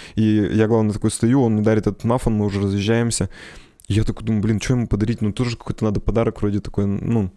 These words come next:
А у меня ничего такого особо ценного-то с собой нет. Единственное, что у меня такое оказалось, ну, более-менее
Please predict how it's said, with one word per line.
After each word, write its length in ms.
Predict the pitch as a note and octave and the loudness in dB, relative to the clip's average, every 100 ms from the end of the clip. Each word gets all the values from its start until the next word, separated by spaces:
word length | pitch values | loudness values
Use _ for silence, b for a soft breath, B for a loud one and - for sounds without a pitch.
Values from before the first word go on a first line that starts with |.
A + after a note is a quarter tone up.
| _ - - _ _ - - - _ - | _ -20 -20 _ _ -20 -20 -20 _ -2
А 80 | G#2+ | 0
у 20 | |
меня 140 | G#2+ | 2
ничего 180 | A2+ C#3+ | 0 -2
такого 300 | B2+ - B2+ A2+ | -2 0 0 0
особо 260 | B2+ A2+ | 0 0
ценного-то 420 | - B2+ A#2+ G#2 | 0 0 -2 -4
с 60 | - | -6
собой 260 | - G#2+ A2 | -2 0 2
нет. 220 | C#3 - B B B | 0 -2 B B B
Единственное, 440 | A#2 A2 B2 A2+ G#2+ | 0 0 0 0 0
что 160 | - | 0
у 20 | |
меня 140 | G#2+ G#2+ | 0 0
такое 240 | - A2 | 0 0
оказалось, 420 | G#2 G#2 A2 G#2 B B B B - - | 0 2 2 2 B B B B -8 -2
ну, 100 | A2 | 2
более-менее 600 | A2+ A2+ A#2 A#2 A2+ | 2 2 2 2 0